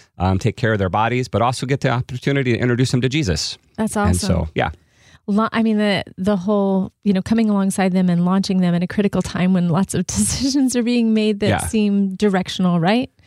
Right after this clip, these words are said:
Speaker 1: Absolutely.
Speaker 2: That's
Speaker 1: 'Cause
Speaker 2: awesome.
Speaker 1: I know in my life, um, there was a critical time when I was entering high school. I could have gone one of two directions,
Speaker 2: Mm-hmm.
Speaker 1: and fortunately, Youth for Christ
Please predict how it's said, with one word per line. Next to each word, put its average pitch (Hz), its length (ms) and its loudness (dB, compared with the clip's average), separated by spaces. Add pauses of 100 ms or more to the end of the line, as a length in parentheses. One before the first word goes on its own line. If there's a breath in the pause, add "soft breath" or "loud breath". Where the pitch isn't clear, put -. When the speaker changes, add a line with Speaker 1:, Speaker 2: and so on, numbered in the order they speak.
(120)
Speaker 1:
Absolutely. 95 800 0
Speaker 2:
That's 190 160 -2
Speaker 1:
'Cause 101 280 2
Speaker 2:
awesome. 87 200 -8
Speaker 1:
I 104 80 0
know 101 160 2
in 95 80 -2
my 107 140 2
life, 123 600 -2
um, 90 400 2
there 90 140 2
was 92 100 2
a 90 60 -2
critical 110 360 -2
time 101 280 -2
when 92 80 0
I 90 60 2
was 87 120 0
entering 92 320 0
high 104 140 0
school. 190 360 -2 (300 loud breath)
I 185 80 -4
could 113 140 -2
have 92 80 -2
gone 90 200 0
one 98 140 0
of 107 80 -2
two 113 140 -2
directions, 113 680 0
Speaker 2:
Mm-hmm. - 100 -4
Speaker 1:
and 90 200 2
fortunately, 98 480 -2
Youth 104 180 2
for 95 140 -4
Christ - 500 -6